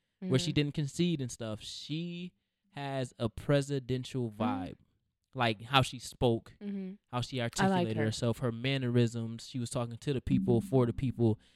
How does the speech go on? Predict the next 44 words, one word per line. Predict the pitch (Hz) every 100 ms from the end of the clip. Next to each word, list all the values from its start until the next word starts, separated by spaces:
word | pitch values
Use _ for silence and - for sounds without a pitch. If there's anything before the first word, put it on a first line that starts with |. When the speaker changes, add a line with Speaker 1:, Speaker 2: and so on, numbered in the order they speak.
| _
Speaker 1:
She | - 143
was, | 135
she | - 185
had | 185 160
that | 160 135
real, | 143 160 151 143 139 _ _ -
um, | 123 127 120 117 110 - _ -
Obama | 147 131 139 147 139 123
feel, | - 143 131 120
like, | 110 104
Speaker 2:
Mm-hmm. | 190 180 185
Speaker 1:
how | 135 123 120 120
we | 139 139
are | 131
the | 123
change | 143 135 131 127 120
and | 113 107
all | 127 131
that | 127
stuff. | - 127 110
Like, | 104
she | -
had | 131 113
that | 110
vibe. | 107 110 98 - _ _ _ -
I | 135
won't | 143 139
be | 131
surprised | - - 190 123 107 -
at | - 127
all. | 170 120 98 _ _
And | 127
I | 147
just | 170
wanna | 185 170 151
shout | - 156 147
out | 139 131 120 _ _ _
to | -
the | 151 127
nineteen | 120 175 226 _ _ - 220 156 104 92 - _ -
Speaker 2:
Oh | 185 185
my | 180
God, | 175 180 165
yes. | 160